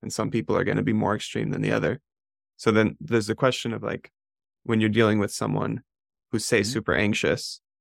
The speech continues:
Speaker 1: is this something you can fix, or is this, like, an almost a natural outcome of when you have a whole normal distribution of traits, some people are gonna be at the extreme, and sometimes those extremes are bad?
Speaker 2: So you're raising a lot of good points, but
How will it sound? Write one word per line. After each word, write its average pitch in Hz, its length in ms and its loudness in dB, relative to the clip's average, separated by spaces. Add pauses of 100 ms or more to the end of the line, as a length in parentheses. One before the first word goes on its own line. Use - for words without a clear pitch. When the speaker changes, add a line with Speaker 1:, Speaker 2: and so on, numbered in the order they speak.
(1000)
Speaker 1:
is 131 180 4
this 131 180 6
something 127 340 2
you 113 100 2
can 113 180 -4
fix, 202 380 -4
or 135 60 2
is 113 140 0
this, 113 280 -6 (200)
like, 110 140 -2
an 113 180 0
almost 120 460 4 (1000)
a 104 240 0
natural 117 420 2
outcome 117 440 0
of 104 100 -4
when 117 160 2
you 117 100 0
have 113 200 -2
a 113 60 -6
whole 110 160 -6
normal 107 300 -6
distribution 107 580 -6
of 107 80 -6
traits, 113 340 0
some 110 160 0
people 107 280 -4
are 107 60 -4
gonna 107 180 -4
be 110 120 -2
at - 120 -6
the - 60 -10
extreme, 113 460 -2
and 107 100 -4
sometimes 107 480 -4
those 110 180 -2
extremes 107 420 -6
are 95 100 -4
bad? - 360 -4 (1000)
Speaker 2:
So - 160 -10
you're 151 140 0
raising 226 320 -4
a 123 80 -4
lot 113 160 -2
of 107 80 -6
good 98 140 -10
points, - 500 -8 (460)
but 123 200 -4